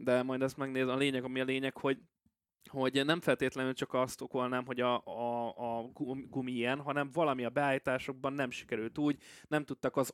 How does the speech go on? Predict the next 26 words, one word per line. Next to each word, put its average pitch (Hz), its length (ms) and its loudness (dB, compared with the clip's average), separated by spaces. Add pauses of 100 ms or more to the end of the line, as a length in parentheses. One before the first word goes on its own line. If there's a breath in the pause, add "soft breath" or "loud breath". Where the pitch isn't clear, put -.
adott 165 440 2
napra, 135 460 2
az 131 120 -6
adott 147 340 -2
körülményekhez 131 640 -2
megfelelő 131 420 2
beállítást 131 640 0
finom 123 240 -8
hangolni 123 420 -2
a 123 120 -2
warm-up 120 340 -4
során, 131 360 0
vagy 127 180 0 (360 loud breath)
valamelyik 120 360 2
szegmensében 117 720 -4
a 117 40 -4
hétvégének, 107 720 -8
és 123 120 -6
nem, 135 300 -2
nem, 143 180 -4
egyszerűen 143 320 -4
nem 143 140 -2
sikerültek - 540 -6
ezek 123 180 -8
a 123 40 -8
beállítások 120 540 -2